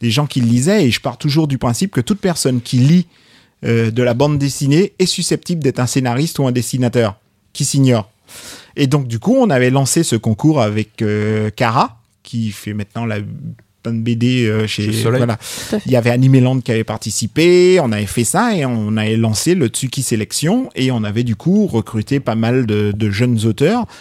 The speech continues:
Speaker 1: Ça avait plutôt bien marché, mais le contre-coup, c'est que, euh, après, financièrement, comment, euh, éditer ces auteurs ?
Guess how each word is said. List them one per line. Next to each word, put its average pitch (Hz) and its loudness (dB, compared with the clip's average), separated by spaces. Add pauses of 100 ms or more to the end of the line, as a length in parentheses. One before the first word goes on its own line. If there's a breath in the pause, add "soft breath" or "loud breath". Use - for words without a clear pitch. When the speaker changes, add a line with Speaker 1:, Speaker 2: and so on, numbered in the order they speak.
(160 loud breath)
Speaker 1:
Ça - -6
avait 107 -2
plutôt 147 -2
bien 123 0
marché, 117 0
mais 214 4
le 190 4
contre-coup, 208 -2
c'est 160 0
que, 208 2 (260)
euh, 113 0 (100)
après, 127 -4
financièrement, 151 0 (540 loud breath)
comment, 220 4 (160)
euh, 123 2 (880)
éditer 175 2
ces 165 4
auteurs ? 139 2